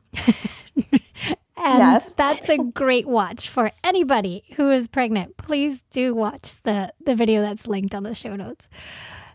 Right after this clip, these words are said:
Speaker 1: Jenny, what parting words do you have for the listeners? What do you wanna make sure everybody knows about having a birth?
Speaker 2: Yeah, I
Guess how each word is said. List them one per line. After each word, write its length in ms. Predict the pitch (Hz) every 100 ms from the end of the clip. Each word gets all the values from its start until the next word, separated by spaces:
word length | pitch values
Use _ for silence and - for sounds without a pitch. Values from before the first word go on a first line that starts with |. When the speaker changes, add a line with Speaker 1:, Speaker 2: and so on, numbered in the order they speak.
| _
Speaker 1:
Jenny, 340 | 359 349 349 - 320 -
what 680 | 320 320 403 466 - - - - - _ 427 440 _
parting 720 | - - 320 349 392 359 294
words 480 | 277 320 277 220 -
do 140 | -
you 180 | 233 240
have 320 | 226 226 226
for 200 | - -
the 120 | 220 226
listeners? 600 | 226 262 262 202 190 -
What 420 | 226 254 339 339 _
do 120 | - 277
you 960 | 262 262 254 254 254 247 240 233 254 - _
wanna 160 | 247 240
make 340 | 240 240 -
sure 480 | - - 240 226 226 240
everybody 560 | 233 240 214 214 202
knows 580 | 202 214 202 190 240 - _ _ - _ -
about 400 | 214 214 208 202
having 640 | 240 226 220 202 196 196 -
a 580 | 247 214 202 202 190 _ _
birth? 540 | 294 311 202 - - -
Speaker 2:
Yeah, 200 | 254 254
I 160 | 214